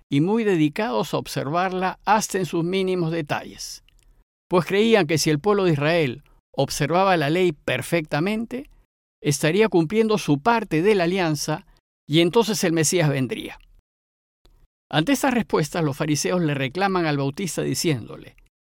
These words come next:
"¿Y entonces por qué bautizas si tú no eres el Mesías, ni Elías, ni el profeta?". Para ellos, lo que dicen las Escrituras es lo que tiene que cumplirse.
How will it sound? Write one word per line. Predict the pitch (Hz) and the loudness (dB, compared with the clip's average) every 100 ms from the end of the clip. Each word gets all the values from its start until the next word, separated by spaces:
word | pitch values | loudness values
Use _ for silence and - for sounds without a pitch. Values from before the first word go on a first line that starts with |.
| _ _ _ _ - | _ _ _ _ -4
"¿Y | 147 | 0
entonces | 151 143 180 160 160 | 2 2 2 0 -4
por | - 143 | -4 -2
qué | 196 | 2
bautizas | 185 156 233 - 175 | 2 0 -2 -2 -2
si | 151 | -2
tú | 139 | 0
no | 160 | 2
eres | 151 151 | 2 0
el | 165 | 0
Mesías, | 143 147 214 170 131 147 - _ - - _ _ - | 0 0 0 0 -2 -6 -14 _ -20 -20 _ _ -4
ni | 170 180 | 4 6
Elías, | 180 202 156 156 151 - - _ | 6 6 6 4 0 -6 -12 _
ni | 135 151 | 2 2
el | |
profeta?". | 143 147 - 147 175 254 - _ _ _ _ _ _ _ _ _ - | 2 0 2 0 -2 -8 -10 _ _ _ _ _ _ _ _ _ -8
Para | - 156 170 | 2 4 6
ellos, | 240 240 208 | 6 6 4
lo | 151 | 2
que | 143 | 2
dicen | 156 220 254 | 0 2 0
las | 208 - | -2 -4
Escrituras | 170 196 - 240 202 202 | -6 -6 -2 -2 0 0
es | |
lo | 190 160 | 0 0
que | 147 | 0
tiene | 143 175 | 0 -2
que | 165 | -2
cumplirse. | 156 170 190 143 - - | -2 -2 0 -2 -2 -10